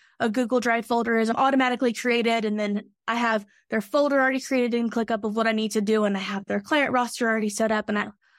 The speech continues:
all of the things. So, I mean, there are so many things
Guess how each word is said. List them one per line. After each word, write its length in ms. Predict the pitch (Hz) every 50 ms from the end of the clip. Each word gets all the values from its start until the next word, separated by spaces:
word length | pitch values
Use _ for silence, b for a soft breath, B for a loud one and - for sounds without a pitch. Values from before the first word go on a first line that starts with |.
| b b b b b b
all 140 | 262 269 262
of 60 | 226
the 60 | 269
things. 220 | 202 254 233 214 -
So, 80 | 277
I 60 | 277
mean, 160 | 277 277 269 254
there 180 | 262 269 262
are 60 | 254
so 260 | 226 - - 285 285 302
many 180 | 311 330 311
things 500 | 269 - 233 226 226 226 214 202 - -